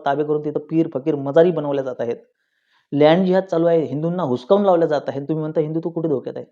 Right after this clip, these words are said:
आणि हे करण्यामध्ये केवळ जिहादी पुढे आहेत, हा गैरसमज काढून टाका.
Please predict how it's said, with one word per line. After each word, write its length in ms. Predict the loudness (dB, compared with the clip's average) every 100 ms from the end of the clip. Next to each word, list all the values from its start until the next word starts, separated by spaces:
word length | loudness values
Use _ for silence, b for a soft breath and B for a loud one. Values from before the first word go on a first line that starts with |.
| _ _ _ _ _ _ _ -6
आणि 140 | -2
हे 260 | 2 6 6
करण्यामध्ये 580 | 6 0 0 -6 -6 -4
केवळ 260 | 0 0
जिहादी 400 | 0 0 2 2
पुढे 180 | 2 2
आहेत, 180 | 2 0 -6
हा 460 | -4 2 4 2 -4 b b b 2
गैरसमज 500 | 4 4 0 -8 -8
काढून 420 | -2 0 2 0
टाका. 320 | -2 -4 -4